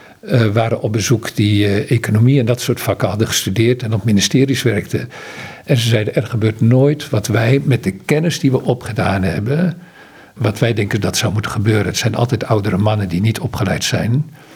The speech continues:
voor het vak, maar die zo'n positie gekregen hebben. Zij bepalen wat er gebeurt. En dat heeft toch vaak te maken met iets te doen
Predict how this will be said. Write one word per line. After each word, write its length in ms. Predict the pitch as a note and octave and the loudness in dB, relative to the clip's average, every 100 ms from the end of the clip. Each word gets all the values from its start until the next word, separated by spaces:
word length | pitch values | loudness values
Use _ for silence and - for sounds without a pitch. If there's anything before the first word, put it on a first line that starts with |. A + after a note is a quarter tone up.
| - _ | -20 _
voor 240 | - A2+ | -2 0
het 120 | - | 0
vak, 320 | - F#2 - - | -2 -4 -4 0
maar 180 | C3 | 2
die 100 | A2+ | 2
zo'n 200 | G#2 G#2+ | 0 0
positie 440 | F#2 G#2 B2+ - B2+ | 0 0 2 2 0
gekregen 520 | - - G#2 G#2 A2+ | 0 -2 -2 -2 -4
hebben. 380 | - A2 B2 C3 - - - - | -4 0 0 0 -6 -20 -20 -18
Zij 220 | - C3 A#2 | 0 0 2
bepalen 420 | G#2+ A2 G2+ G2 | 0 0 0 -2
wat 160 | F#2 | -2
er 60 | A#2+ | -2
gebeurt. 420 | - A#2 C#3 - | 0 2 2 0
En 160 | - A2+ | -2 -2
dat 140 | G2+ | 0
heeft 420 | B2 A2 - - - _ _ | 0 0 -4 -14 -18 _ _
toch 220 | B2 - | -4 -2
vaak 240 | G2+ D#2+ | -6 -6
te 120 | - A2 | -4 -2
maken 400 | G2 F2+ - F2+ | 0 -2 -2 -2
met 360 | C#2+ - - - - - - - _ _ | -2 -4 -6 -6 -18 -18 -18 -20 _ _
iets 260 | C#3 B2+ - | 0 0 -2
te 120 | A2+ | 0
doen 640 | G2+ G#2+ G#2 G2 G2 F#2 | 2 2 4 2 0 -2